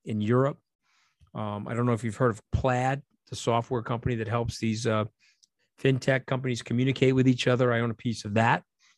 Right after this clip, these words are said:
And, uh, those are all private, but I made those decisions based on the, the growth rates and the quality of the management team.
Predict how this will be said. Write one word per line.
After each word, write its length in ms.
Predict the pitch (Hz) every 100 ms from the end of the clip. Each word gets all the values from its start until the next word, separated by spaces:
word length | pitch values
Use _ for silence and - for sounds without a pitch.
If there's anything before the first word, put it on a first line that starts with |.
| _ _
And, 280 | 127 117 117
uh, 180 | 117 117 - _ _ -
those 160 | 143
are 140 | 131 151
all 120 | 160
private, 540 | - 160 147 127 139 - _ _ _ _
but 100 | 127
I 80 | 120
made 280 | 127 139 135
those 220 | 135 131
decisions 480 | 123 - 127 120 110
based 340 | 123 123 -
on 140 | 123 113
the, 120 | 110 _ _ -
the 80 |
growth 420 | 113 123 131 131 127
rates 280 | 123 120
and 60 | 117
the 60 | 113
quality 460 | - 123 123 117
of 80 | 104
the 40 |
management 520 | 107 113 110 107 - 98
team. 240 | 101 101